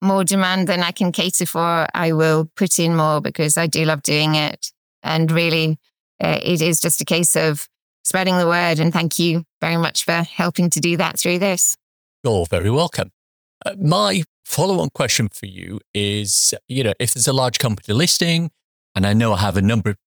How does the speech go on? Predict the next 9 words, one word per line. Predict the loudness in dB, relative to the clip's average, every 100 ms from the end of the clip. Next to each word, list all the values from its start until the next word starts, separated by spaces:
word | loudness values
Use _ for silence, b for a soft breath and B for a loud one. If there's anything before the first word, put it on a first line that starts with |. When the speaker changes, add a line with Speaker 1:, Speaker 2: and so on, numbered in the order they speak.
| -2
Speaker 2:
C | 0 0 -2 -2
E | -2 0 0
Os | 0 0 0
who | 0 0
regularly | -2 -2 0 0 0
listen | 0 -2
to | -4
this | -4 -4
podcast, | -2 -2 0 -2 -2